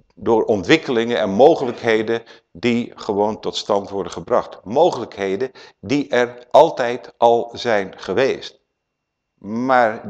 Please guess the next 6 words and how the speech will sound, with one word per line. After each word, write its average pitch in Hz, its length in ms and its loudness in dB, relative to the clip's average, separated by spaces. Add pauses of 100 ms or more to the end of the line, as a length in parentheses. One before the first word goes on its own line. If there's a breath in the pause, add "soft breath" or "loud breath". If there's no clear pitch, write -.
(140)
die 117 360 -2
wij 110 460 2
nu 135 500 -2 (2000)
beheersen 104 880 -2 (680)
en 107 200 -2
ontwikkelen. 98 600 0